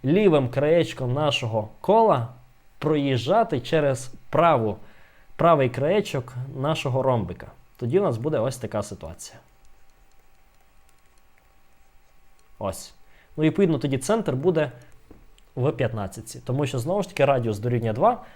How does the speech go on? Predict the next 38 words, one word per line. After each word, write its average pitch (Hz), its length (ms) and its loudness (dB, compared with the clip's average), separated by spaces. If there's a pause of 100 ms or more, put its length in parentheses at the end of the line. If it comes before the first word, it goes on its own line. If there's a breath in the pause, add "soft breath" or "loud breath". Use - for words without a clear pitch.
(120 loud breath)
там 139 240 6
тринадцять, 180 640 0
а 120 120 -2
там 190 200 2
тоді 135 200 -2
тринадцять 123 460 -2
плюс 110 160 -4
два, 165 140 -2
тобто 127 260 -6
п'ятнадцять. - 460 -12 (380 soft breath)
Все, 226 260 2
тепер 214 280 0
ми 185 120 0
з 151 40 0
вами 180 200 0
знайшли 139 400 0
чотири 170 380 0
значення 135 460 -4
параметра 123 480 -2
А, 214 240 -6 (320 loud breath)
при 139 140 0
яких 202 340 0
наша 151 280 0
система 196 260 -2
матиме 147 420 -4
єдиний 123 460 -2
розв'язок. 101 580 -6 (340 loud breath)
Тобто 165 260 4
тут 285 440 0
А 202 160 6
відповідало 160 640 2
за 135 120 0
що? 120 300 -2 (220)
А 180 160 4
відповідало 147 640 2
тільки 139 400 0
за 131 160 -2
те, 240 240 0